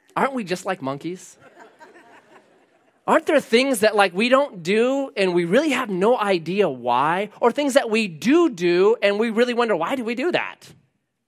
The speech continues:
Don't we do that? Why do we sing songs in church? Ever thought about that? Why, why do we sing?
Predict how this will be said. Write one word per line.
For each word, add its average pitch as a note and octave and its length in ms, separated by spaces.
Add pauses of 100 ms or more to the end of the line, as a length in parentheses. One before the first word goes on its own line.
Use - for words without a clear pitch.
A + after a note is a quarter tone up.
(520)
Don't G3 100
we D4+ 80
do D#4 140
that? - 260 (1900)
Why F3+ 160
do D#4+ 80
we C#4+ 80
sing A3 400
songs D3 440
in C#3 140
church? - 520 (1500)
Ever E3 100
thought G#3 180
about G#3+ 180
that? - 220
Why, D#3+ 140
why G3 140
do C4+ 80
we C4+ 80
sing? D#3+ 460